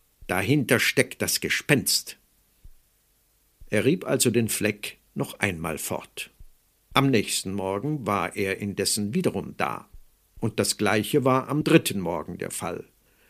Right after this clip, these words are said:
obwohl Mister Otis am Abend eigenhändig die Bibliothek abgeschlossen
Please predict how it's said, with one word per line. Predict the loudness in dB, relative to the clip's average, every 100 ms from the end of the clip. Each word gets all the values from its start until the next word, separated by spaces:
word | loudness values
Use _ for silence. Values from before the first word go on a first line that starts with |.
| _ -10
obwohl | -8 4 8 10 8
Mister | 4 0 0
Otis | -2 -4 -4 -2 -2 -4
am | -6 -4
Abend | 0 0 0 -4 -8 -20 -20 _ 0
eigenhändig | 4 4 4 2 2 0 -2 -6 -4
die | -4
Bibliothek | -2 -2 2 2 2 4 4 2 -6
abgeschlossen | -8 -4 -2 2 2 2